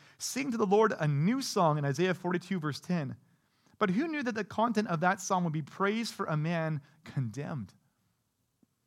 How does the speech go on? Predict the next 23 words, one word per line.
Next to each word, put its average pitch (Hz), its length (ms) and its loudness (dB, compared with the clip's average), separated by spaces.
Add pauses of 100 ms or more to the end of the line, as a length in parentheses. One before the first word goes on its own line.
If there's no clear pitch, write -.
(500)
The 143 80 -6
last 208 480 4
thing 143 340 -2
anyone 185 440 2
would 202 140 2
have 202 240 0 (120)
ever 202 340 2
imagined, 139 640 -2 (380)
even 208 220 0
with 220 140 -2
Isaiah 170 400 0
fifty-three 175 480 -6
right 180 320 0
in 165 120 -4
front 170 260 -4
of 147 60 -6
them, 123 280 -4 (520)
was 120 140 -6
the 135 80 -4
crucified 113 920 -10 (680)
Son 123 500 -6 (600)
of 101 140 -14
God. 95 300 -18